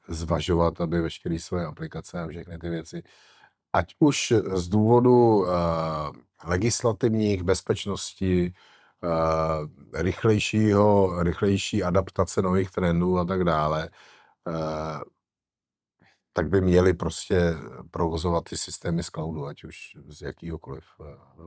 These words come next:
který si vyberou, který bude nejvhodnější pro ty jejich potřeby. Ale o bezpečnosti, legislativě a trendech bych se chtěl bavit,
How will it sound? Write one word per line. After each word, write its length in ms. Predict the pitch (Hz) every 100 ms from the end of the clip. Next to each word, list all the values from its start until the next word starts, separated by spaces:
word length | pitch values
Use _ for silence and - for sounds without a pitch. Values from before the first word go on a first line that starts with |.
| 80 -
který 260 | 80 73
si 160 | - 90
vyberou, 320 | 76 78 78
který 220 | - 80
bude 260 | 76 80 78 - _ -
nejvhodnější 640 | 85 78 80 80 73 90
pro 180 | 85 76
ty 120 | 85
jejich 260 | 80 82 -
potřeby. 540 | 82 - 85 80 80 - - _ -
Ale 180 | 87 95
o 80 |
bezpečnosti, 840 | 92 98 - 107 - 110 - 123 123 -
legislativě 840 | 85 90 87 - 82 - 90 92
a 80 | -
trendech 540 | - 80 73 69 65 _ _ _ _ _ _ -
bych 200 | 80 -
se 160 | - 85
chtěl 300 | - 87 80
bavit, 420 | 80 78 80